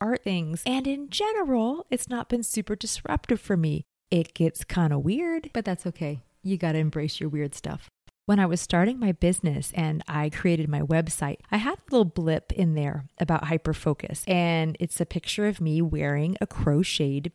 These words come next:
beard hat. It's still up. It's still on my website. And I had a caption under it about attention regulation and what that was, and had a personal reference. "Hey, if you've ever hyperfocused on learning how to crochet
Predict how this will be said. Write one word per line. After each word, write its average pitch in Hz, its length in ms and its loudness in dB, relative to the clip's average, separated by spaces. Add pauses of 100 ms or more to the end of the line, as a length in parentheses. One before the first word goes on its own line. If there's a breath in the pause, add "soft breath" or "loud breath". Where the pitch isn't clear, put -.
beard 294 300 0
hat. 139 280 -6
It's - 140 -2
still 240 240 2
up. - 220 0
It's 170 100 -8
still 202 140 0
on 185 80 4
my 160 80 2
website. 156 460 -2 (120)
And 202 160 2
I - 20 -2
had 196 160 -4
a 214 40 -4
caption 170 480 -4
under 156 260 0
it 160 140 -2
about 147 320 -2
attention 165 520 0
regulation 156 680 -2
and 143 160 -2
what 160 220 0
that 143 180 0
was, 147 380 -2
and 160 640 0
had 165 240 -2
a 160 140 -2
personal 175 420 -2
reference. 156 560 -4
"Hey, 233 320 0
if 151 140 -2
you've 160 120 -2
ever 214 680 -2
hyperfocused 190 680 0
on 151 120 0
learning 170 300 2
how 165 140 0
to 151 100 0
crochet 220 960 -2